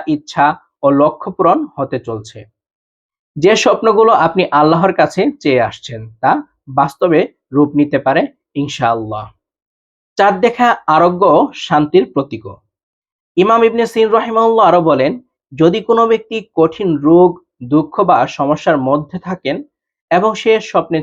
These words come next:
চাঁদ দেখে, তাহলে এটি রোগমুক্তি, নিরাপত্তা ও সুস্থতার ইঙ্গিত দেয়। তাহলে এটি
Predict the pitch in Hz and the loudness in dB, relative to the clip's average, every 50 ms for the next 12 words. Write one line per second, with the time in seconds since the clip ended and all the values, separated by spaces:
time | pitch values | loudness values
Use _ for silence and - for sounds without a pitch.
0 | - - 170 160 160 156 156 160 151 156 - 156 165 - _ _ _ _ _ _ | -2 -2 0 0 0 -2 -4 -6 -6 -4 -4 -6 -6 -6 _ _ _ _ _ _
1 | - 147 160 180 196 202 208 196 208 220 196 165 139 160 170 165 170 196 202 185 | -2 -2 0 2 2 0 0 0 0 2 2 4 4 2 2 2 0 0 -2 -2
2 | - _ - 202 202 208 208 - _ _ _ - 143 147 160 175 175 175 208 196 | -2 _ -4 -4 -4 -4 -6 -14 _ _ _ -4 0 2 2 2 2 0 -2 -2
3 | - - 156 156 170 170 - _ - 143 131 - - - 143 139 - - 147 147 | -2 0 0 0 0 0 -6 _ -12 -12 -12 -10 -8 -8 -8 -8 -4 -6 -4 0
4 | 170 190 269 - _ _ _ _ - 156 143 139 127 127 123 113 113 117 113 104 | 0 -2 -2 -2 _ _ _ _ -6 -4 -4 -4 -2 -4 -6 -8 -8 -10 -10 -10
5 | 104 107 - _ _ _ _ _ _ _ _ _ _ _ _ _ _ _ _ _ | -10 -14 -20 _ _ _ _ _ _ _ _ _ _ _ _ _ _ _ _ _
6 | _ _ _ _ _ - - 330 _ _ _ _ _ _ _ _ _ _ _ _ | _ _ _ _ _ -20 -20 -20 _ _ _ _ _ _ _ _ _ _ _ _
7 | _ _ _ - 170 202 220 226 240 240 240 - - 196 | _ _ _ -2 0 2 4 4 4 4 2 2 2 2